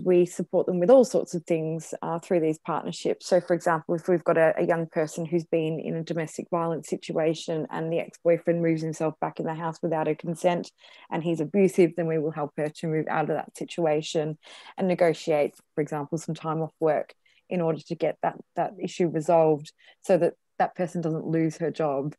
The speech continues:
Um, it's the same with things like, you know, we might have a candidate who suffered a, a, a loss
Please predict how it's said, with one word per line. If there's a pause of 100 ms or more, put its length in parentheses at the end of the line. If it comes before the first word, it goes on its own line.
(360)
Um,
it's
the
same
with
things
like, (180)
you
know, (180)
we
might
have
a
candidate
who
suffered
a, (100)
a,
a
loss